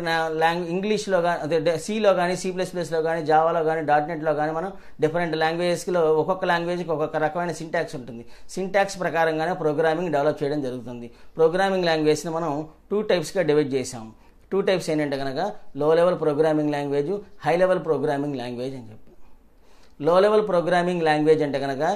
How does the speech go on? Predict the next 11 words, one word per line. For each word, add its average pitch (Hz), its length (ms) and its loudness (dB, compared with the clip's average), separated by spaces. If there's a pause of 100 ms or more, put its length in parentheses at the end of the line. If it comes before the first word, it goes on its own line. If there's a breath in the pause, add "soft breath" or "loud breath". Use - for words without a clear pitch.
(240 loud breath)
ఇది 151 160 -4
కంప్యూటర్ 185 500 0
మాత్రమే 175 420 0
అర్థమయ్యే 160 400 4
లాంగ్వేజ్, 143 480 0 (420 loud breath)
ఇది 160 140 -2
హ్యూమన్ 185 360 0
బీయింగ్కి 170 300 -2
అర్థమయ్యే 156 520 2
లాంగ్వేజ్ 147 440 2 (140)
కాదు. 131 560 -2